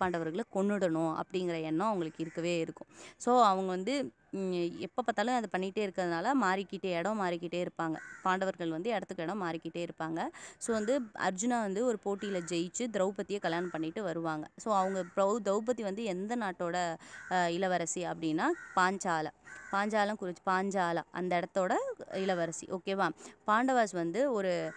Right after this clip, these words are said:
ஒரு கிங்டம் ஆட்சி பண்ணிட்டு இருந்தாங்க. அந்த இடத்தோட பேர் வந்து ஹஸ்தினாபுரம், ஓகேவா? ஹஸ்தினாபுரா. So, அந்த இடத்த வந்து கௌரவாஸும், அந்த மீதி இருக்கிற பாட்டெல்லாம் வந்து கௌரவாஸ் ஆ-, ஆண்டுட்டு இருந்தாங்க. ஆனா, பாண்டவாஸ் வந்து ரொம்ப அமைதியா,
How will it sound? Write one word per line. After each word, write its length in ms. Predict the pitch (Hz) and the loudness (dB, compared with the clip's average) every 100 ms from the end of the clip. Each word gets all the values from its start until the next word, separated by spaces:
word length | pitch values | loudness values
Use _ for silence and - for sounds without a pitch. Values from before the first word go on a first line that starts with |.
| - - - | -12 -6 -2
ஒரு 180 | 190 | -2
கிங்டம் 380 | 180 208 226 214 | -2 -4 0 0
ஆட்சி 440 | 190 170 175 - - | 0 2 0 -2 -4
பண்ணிட்டு 340 | 175 165 165 | -2 -2 -2
இருந்தாங்க. 240 | 165 156 | -4 -2
அந்த 480 | 160 247 196 180 170 | -2 0 0 0 -2
இடத்தோட 280 | 170 - 190 | -2 -2 -4
பேர் 240 | 175 175 | -2 -4
வந்து 200 | 160 196 269 | -2 -2 -2
ஹஸ்தினாபுரம், 800 | 185 - 208 190 185 175 160 147 - | -2 -4 -4 -2 -2 -2 -4 -4 -8
ஓகேவா? 360 | 175 185 190 | -4 -2 0
ஹஸ்தினாபுரா. 640 | 175 - 196 254 370 185 151 - - - | -2 -4 -2 -2 -2 -4 -4 -6 -16 -14
So, 180 | - 240 | 0 2
அந்த 320 | 208 220 214 | 2 2 2
இடத்த 260 | 196 208 233 | 2 0 -2
வந்து 380 | 190 202 359 240 | 0 0 0 2
கௌரவாஸும், 800 | 196 202 240 208 180 - 226 196 | 4 6 4 4 0 0 0 2
அந்த 340 | 175 180 175 170 | 0 2 2 2
மீதி 320 | 180 240 254 | 2 0 0
இருக்கிற 240 | 226 196 185 | -2 -4 0
பாட்டெல்லாம் 440 | 180 175 170 170 190 | 0 0 0 0 0
வந்து 380 | 170 208 311 214 | 0 0 0 2
கௌரவாஸ் 300 | 190 196 185 175 | 4 4 2 0
ஆ-, 260 | 165 160 - | -2 -2 -2
ஆண்டுட்டு 300 | 180 180 170 | -2 -2 -2
இருந்தாங்க. 280 | 165 160 156 - - - - | -2 -2 -4 -8 -14 -14 -2
ஆனா, 340 | 190 175 190 262 _ _ _ _ _ - - - | 2 4 2 0 _ _ _ _ _ -20 -6 4
பாண்டவாஸ் 440 | 202 247 247 220 | 4 6 6 4
வந்து 220 | 190 196 | 4 0
ரொம்ப 400 | 240 196 208 247 | -2 -2 0 2
அமைதியா, 720 | 226 185 190 196 180 175 175 | 2 2 0 0 0 2 2